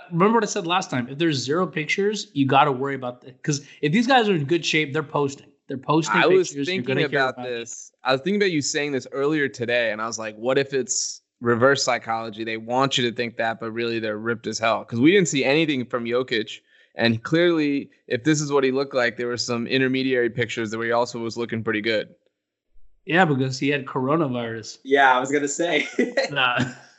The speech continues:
Speaker 2: I, I mean, he does. I don't know when he got it, but you do.
Speaker 1: Nah, I think he, he might have gotten it after, um, from what I
Speaker 2: He
Speaker 1: heard,
Speaker 2: got
Speaker 1: but
Speaker 2: it from Djokovic at this
Speaker 1: Yeah.
Speaker 2: party. We were all hanging out there.
Speaker 1: Uh, a, a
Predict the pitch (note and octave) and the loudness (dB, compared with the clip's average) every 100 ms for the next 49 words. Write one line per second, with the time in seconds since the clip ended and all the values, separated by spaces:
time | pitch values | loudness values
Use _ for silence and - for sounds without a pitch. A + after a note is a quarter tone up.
0 | _ _ - C3+ C#3+ C3+ C#3 C#3 C3 D#3+ | _ _ 2 4 6 4 2 2 2 2
1 | D#3 B2 E3 F#3+ E3+ D3+ B2+ D3+ A#2+ A#2+ | 2 -2 -2 -2 -2 -2 0 0 -2 -10
2 | A#2+ B2 B2+ D3 C3 C3+ F3+ F#3 D3 D#3 | -12 -6 0 4 4 4 2 0 0 0
3 | E3 E3 C#3 C3+ B2+ B2 A#2 - - - | 2 2 2 0 -2 -4 -6 -6 -6 -6
4 | G2 F#2+ _ _ - G#2+ G2+ G2+ G2+ _ | -18 -20 _ _ -12 -10 -10 -14 -20 _
5 | - A2+ A2 G2+ G2 G#2+ F#3+ G3+ G#3 F#3+ | -18 -10 -6 -6 -6 0 2 4 0 -4
6 | F#3+ C#3 D#3+ E3+ G#3+ D#3 C3+ C#3 C#3 D3+ | -10 -2 -2 0 -2 0 -4 -4 -8 -8
7 | G3 D3 E3+ F3 - D3+ D3+ F3 F3+ D#3 | -2 2 4 2 -6 -6 0 0 0 -2
8 | D3+ D#3+ F3+ F3+ B2 A2 G#2+ - _ _ | -4 -2 -2 -4 -12 -12 -14 -20 _ _
9 | _ _ - - - - - - C3+ C3+ | _ _ -12 -10 -10 -12 -8 0 2 2
10 | C3+ G#3 G#3 G3 | 2 0 2 0